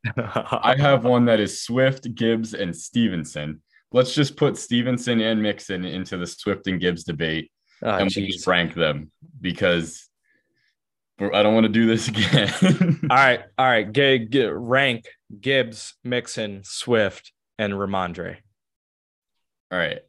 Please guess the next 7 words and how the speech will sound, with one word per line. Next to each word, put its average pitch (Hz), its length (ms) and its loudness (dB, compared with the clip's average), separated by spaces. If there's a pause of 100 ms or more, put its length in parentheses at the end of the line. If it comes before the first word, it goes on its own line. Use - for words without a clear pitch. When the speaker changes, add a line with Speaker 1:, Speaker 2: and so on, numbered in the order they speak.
(160)
Speaker 2:
I, 107 420 -2 (1500)
I'm 113 120 -2
putting 135 280 0
Stevenson 135 840 -6
at 104 200 -6
the 101 80 -10
top, 78 540 -2